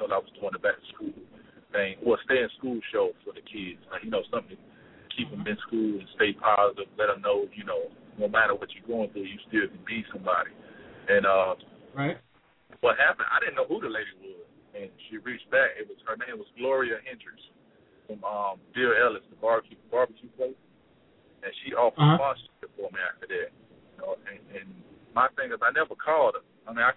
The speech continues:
Speaker 1: I called her once, but we talked about, you know, my future events, whatever, but I never got, you know, sponsorship from her. I had never actually went back to her. Not, not because it was, you know,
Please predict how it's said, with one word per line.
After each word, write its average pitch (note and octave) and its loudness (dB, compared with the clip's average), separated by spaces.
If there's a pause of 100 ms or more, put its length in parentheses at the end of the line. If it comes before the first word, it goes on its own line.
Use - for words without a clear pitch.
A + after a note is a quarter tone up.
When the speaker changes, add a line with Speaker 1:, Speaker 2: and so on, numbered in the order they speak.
(100)
Speaker 1:
I A2+ 2
called E3 4
her C#3+ 2
once, C#3+ -4 (140)
but A#2 -4 (1000)
we C3 -4
talked D3 4
about, A2+ 0 (200)
you - -20
know, G#2+ -4
my G2 -10 (120)
future B2+ -8
events, A#2 -4
whatever, A2+ 4 (100)
but G#2 2
I A2 4
never A2+ 4
got, G#2+ 0 (480)
you A2 -20
know, G2 -10 (160)
sponsorship A2+ -6
from A#2+ -4
her. G#2 -6
I G#2 2 (120)
had - -12 (120)
never A2+ 0
actually G#2 2
went G2+ -10
back A2+ 2 (140)
to G#2 -16
her. - -20 (1080)
Not, D3+ 4 (100)
not D3 0
because A#2 -8
it - -20
was, - -14 (400)
you - -20
know, F#2 -8